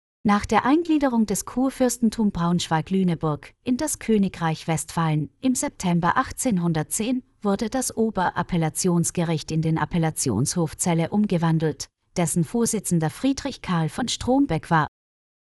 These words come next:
Nach dem Zusammenbruch des Königreichs Westfalen achtzehnhundertdreizehn wurde das Oberappellationsgericht wiederhergestellt. Dreiundfünfzig Jahre später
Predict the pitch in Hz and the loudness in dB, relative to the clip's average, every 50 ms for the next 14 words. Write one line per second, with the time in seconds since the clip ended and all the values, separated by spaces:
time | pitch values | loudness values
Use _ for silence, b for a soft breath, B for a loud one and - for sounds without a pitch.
0 | _ _ _ _ - 214 202 202 - - 247 220 - - 233 220 226 254 285 349 | _ _ _ _ 2 2 2 2 2 2 2 2 4 2 0 2 4 4 6 6
1 | 349 339 - 294 285 - - 262 - - - - 247 254 247 240 - - 208 196 | 4 4 2 0 0 0 -2 -2 -2 -2 0 2 6 6 6 6 4 0 -2 -2
2 | 190 - - - 185 170 147 - - - 156 160 156 156 160 - 180 175 - - | -2 -2 -2 -2 -2 -2 -2 -2 -4 -2 0 2 2 2 2 0 -2 -2 -2 -6
3 | - 190 175 170 160 170 165 156 151 - - 160 160 156 143 - - 180 165 156 | -2 0 2 2 4 2 2 0 0 -2 -2 0 0 0 0 -2 0 0 0 0
4 | 147 - _ _ _ - 208 202 202 247 220 - 285 285 - - - 240 240 - | -2 -4 _ _ _ -2 0 0 0 0 0 0 0 -2 -2 0 0 0 2 4
5 | 240 - - - 202 185 185 175 - - 196 175 165 160 - - - 165 156 165 | 2 2 2 0 -2 -2 -2 -2 -2 -2 0 2 2 2 0 0 -2 -2 0 0
6 | 151 - - - 180 165 170 165 156 185 180 165 - 160 151 - - 175 156 143 | -2 -4 -4 -4 -2 0 0 -2 0 0 -2 0 0 -2 -4 -2 0 0 -2 -2
7 | - - - _ _ _ _ _ _ _ _ _ _ _ _ _ _ - - 208 | -4 -10 -20 _ _ _ _ _ _ _ _ _ _ _ _ _ _ -8 0 2
8 | 247 302 339 370 339 - - 294 277 262 - - - 247 - - 190 185 180 185 | 4 4 4 2 0 2 4 4 4 4 2 0 -2 -2 0 0 0 0 0 0
9 | 170 - - - 180 165 160 - 190 214 269 | -2 -2 -2 0 2 0 2 2 0 -2 -2